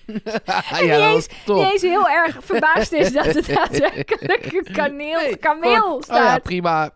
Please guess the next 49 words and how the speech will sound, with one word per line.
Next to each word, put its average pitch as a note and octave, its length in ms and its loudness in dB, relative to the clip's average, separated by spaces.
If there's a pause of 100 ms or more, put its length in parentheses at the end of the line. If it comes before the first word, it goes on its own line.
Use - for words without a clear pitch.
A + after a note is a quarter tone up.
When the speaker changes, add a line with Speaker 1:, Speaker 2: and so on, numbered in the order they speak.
(160)
Speaker 1:
Ja. - 240 -4
Speaker 2:
Ja, F3 220 -4
dan D#3+ 100 -2
staat F3 240 -2
hier D#3+ 120 -6
gewoon C#3+ 160 -2
een C3 60 -4
dromedaris. A#2 500 -8
Nou D3+ 140 -4
ja, B2+ 160 -4
het - 140 -10
zal C3+ 200 -4
allemaal C#3+ 240 -2
Speaker 1:
Ah, D3 60 2
Speaker 2:
wel. C3 260 -2
Speaker 1:
maar G3+ 120 -2
goed, G#3+ 140 -2
Speaker 2:
Helemaal F3+ 260 0
Speaker 1:
maar E3 100 -4
goed. D3 80 -4 (100)
Speaker 2:
goed. - 100 -20 (240)
Speaker 1:
Oké, A3+ 200 -2
ik A#3+ 260 -4
zou, - 200 -6
ik C#4+ 120 -8
zou D4 260 0
me B3+ 100 -6
dus B3 180 -10
als A3+ 220 -6
programmamakers F#3+ 760 -6
echt - 260 -12
heel G3+ 320 -4
erg F#3+ 120 -6
in G3 100 -10
mijn F#3 120 -8
handjes F3+ 420 -14 (120)
knijpen F3+ 400 -8
dat E3+ 140 -8
je D#3+ 80 -12
dit E3+ 220 -10
krijgt E3 420 -10
en D#3+ 120 -12
dat F3 140 -12
je F3 60 -14
dit E3+ 200 -12
zo E3+ 220 -8
kan F3 200 -12
gaan D#3+ 160 -12
monteren. E3 580 -12